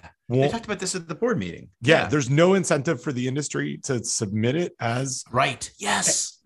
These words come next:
Speaker 2: It's fat, and, and it's only a
Speaker 1: Yeah.
Speaker 2: regulator problem, but F D A won't do it unless the industry submits it. So,
Speaker 1: Yeah.
Speaker 2: so the
Speaker 1: And the
Speaker 2: restaurant
Speaker 1: industry
Speaker 2: association
Speaker 1: doesn't, it's, it doesn't, industry doesn't wanna be bothered with it 'cause
Speaker 2: Right.
Speaker 1: it's, it's, uh, they, they're, it's, it's not, it's not pro-, it's,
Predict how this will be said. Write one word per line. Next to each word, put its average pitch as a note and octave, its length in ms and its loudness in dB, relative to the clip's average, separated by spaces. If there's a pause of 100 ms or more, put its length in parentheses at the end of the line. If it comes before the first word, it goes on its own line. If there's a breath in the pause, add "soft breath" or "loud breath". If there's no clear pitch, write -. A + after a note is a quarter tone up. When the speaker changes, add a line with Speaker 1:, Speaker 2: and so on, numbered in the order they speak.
(140)
Speaker 2:
It's C#3+ 140 0
fat, D#3 400 2
and, D3+ 200 4
and C#3 160 8
it's C3 200 4
only E3+ 280 8
a E3 40 8
Speaker 1:
Yeah. D#3 60 8
Speaker 2:
regulator D3 380 4
problem, C#3 520 0 (200 loud breath)
but C#3 100 4
F B2+ 120 4
D C#3 120 2
A C3+ 60 4
won't C3 320 -2
do A#2+ 140 2
it A#2+ 80 2
unless A#2 360 0
the A#2 140 -2
industry A2 300 -2
submits G2 360 -6
it. - 100 -14 (300 loud breath)
So, A#2+ 400 8
Speaker 1:
Yeah. B3 260 -2 (200)
Speaker 2:
so D#3+ 100 8
the C#3+ 80 10
Speaker 1:
And B2+ 80 6
the - 20 6
Speaker 2:
restaurant D3+ 260 6
Speaker 1:
industry B2+ 180 2
Speaker 2:
association D3 320 2
Speaker 1:
doesn't, - 240 -10
it's, - 80 -12
it - 120 -12
doesn't, D#3 360 -4
industry D3 400 -6
doesn't D3 200 -2
wanna D3 140 -2
be C#3+ 100 -6
bothered F3 280 -2
with A#2+ 120 -6
it C#3+ 40 -8
'cause C3+ 200 -12
Speaker 2:
Right. F#3+ 300 2
Speaker 1:
it's, - 240 -14
it's, A#2 60 -20
uh, A#2 120 -16
they, D3+ 200 -10
they're, D3 280 0 (120)
it's, - 140 -4
it's - 280 -2
not, D#3+ 340 0 (160 loud breath)
it's C3+ 160 -8
not E3+ 200 2
pro-, D#3 140 -8
it's, C#3+ 160 -8